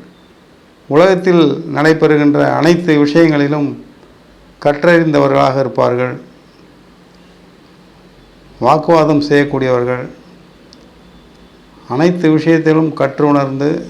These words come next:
தேர்ச்சி பெற்றவர்களாக இருப்பார்கள். எந்த கலையை சொல்லிக் கொடுத்தாலும், எந்த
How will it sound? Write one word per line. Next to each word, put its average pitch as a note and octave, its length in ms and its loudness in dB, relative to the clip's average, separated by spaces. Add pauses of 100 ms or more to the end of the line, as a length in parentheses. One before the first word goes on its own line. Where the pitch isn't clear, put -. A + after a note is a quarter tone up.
(140)
தேர்ச்சி D#3 320 2
பெற்றவர்களாக C3+ 560 -2
இருப்பார்கள். A#2 440 -8 (2250)
எந்த G3+ 180 4 (260)
கலையை F3+ 340 4 (200)
சொல்லிக் E3 280 2
கொடுத்தாலும், C#3+ 560 0 (420)
எந்த E3 160 2